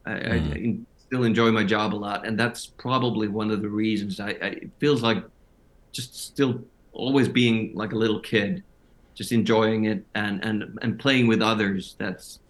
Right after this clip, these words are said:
Speaker 1: that's just a joy.
Speaker 2: Have you ever dipped your toe into the writing side of things?
Speaker 1: A bit, yeah. I, um, a little bit, yeah.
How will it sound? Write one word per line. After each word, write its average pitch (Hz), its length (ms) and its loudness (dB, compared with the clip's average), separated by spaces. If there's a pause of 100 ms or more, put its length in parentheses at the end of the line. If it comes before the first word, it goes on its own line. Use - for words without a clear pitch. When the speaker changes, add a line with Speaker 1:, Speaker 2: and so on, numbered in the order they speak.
Speaker 1:
that's 127 180 -8
just 113 260 -2
a 98 40 -2
joy. 98 300 -6 (200)
Speaker 2:
Have 104 160 0
you 104 100 6
ever 104 160 8
dipped 98 220 4
your 92 100 6
toe 101 260 6
into 95 160 4
the 85 80 4
writing 101 460 6
side 110 260 4
of 107 80 -2
things? 127 400 0 (220)
Speaker 1:
A 143 60 2
bit, 151 420 2
yeah. 135 360 4
I, 135 320 2
um, 123 420 2 (280)
a - 40 -6
little 180 220 4
bit, 107 280 0
yeah. 104 280 -2